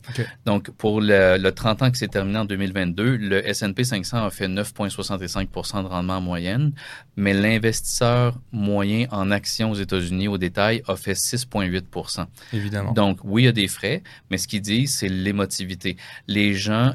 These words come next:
Speaker 2: parce que là, la période s'est terminée en deux mille vingt-deux, ça fait quand même pe-, quelques années que ça va bien. Mais quand on gon-, on regardait les données de deux mille quatorze, les trente années précédentes, le S and P cinq cents à onze point zéro six pour trente ans, puis les investisseurs étaient à trois point huit.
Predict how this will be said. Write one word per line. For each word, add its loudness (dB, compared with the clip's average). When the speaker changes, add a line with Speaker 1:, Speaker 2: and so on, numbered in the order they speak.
Speaker 2:
parce -2
que 0
là, 6
la 6
période 0
s'est -4
terminée -2
en 0
deux -2
mille 0
vingt-deux, 2
ça -6
fait -6
quand 0
même 0
pe-, -6
quelques 0
années 2
que -4
ça -2
va -2
bien. -4
Mais -4
quand 0
on 2
gon-, 2
on -4
regardait 0
les 0
données 0
de -2
deux -4
mille -4
quatorze, -4
les -6
trente -6
années -2
précédentes, -4
le 2
S -2
and -2
P -4
cinq -4
cents -6
à 0
onze -6
point -4
zéro -4
six -4
pour -10
trente -8
ans, 0
puis -10
les -4
investisseurs -2
étaient -6
à -2
trois -4
point -8
huit. -8